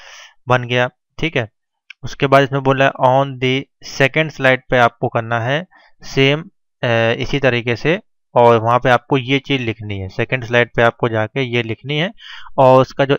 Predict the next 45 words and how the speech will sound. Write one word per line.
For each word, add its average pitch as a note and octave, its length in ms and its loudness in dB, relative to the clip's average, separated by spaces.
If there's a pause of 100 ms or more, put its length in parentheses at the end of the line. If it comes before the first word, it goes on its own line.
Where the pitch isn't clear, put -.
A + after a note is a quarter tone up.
एरियल C3 360 0
रहेगा C#3 220 0
सा-, A#2+ 280 0
फॉन्ट A#2+ 320 -2
साइज A#2 220 -2
रहेगा A2+ 220 -4
ट्वेंटी। G2+ 460 -10 (400)
तो A#2 120 2
इसी A2+ 180 -4
में A#2+ 140 -4
हम A#2 80 -8
गए A#2 180 -2
सेकंड C3+ 320 -10
स्लाइड C#3+ 260 0
पे, - 140 -6
यहाँ A2+ 220 -4
पे A#2 100 -4
हमने A#2 260 -2
add A#2 100 -4
to A2+ 140 -6
text C3 220 0
पे C#3+ 120 -4
क्लिक C#3 260 -8
किया, C#3+ 180 0 (140)
पेस्ट C3+ 280 -2
किया C#3 200 0
इस C3+ 100 -4
चीज़ C#3 260 -8
को D#3+ 220 -2 (540)
और A#2+ 200 -2
इसको - 260 -4
हमने A#2+ 220 -2
सिलेक्ट C3 340 -6
किया, C3+ 200 0
इसका B2 240 -4
साइज B2 240 -4
कर B2 140 -4
दिया A#2 180 -4
ट्वेंटी B2 460 -6 (600)
और A#2+ 240 2
इसको A#2+ 320 -6
फॉन्ट B2+ 360 -2
चेंज C#3 180 -6
कर C3 180 0
दिया C#3 200 -2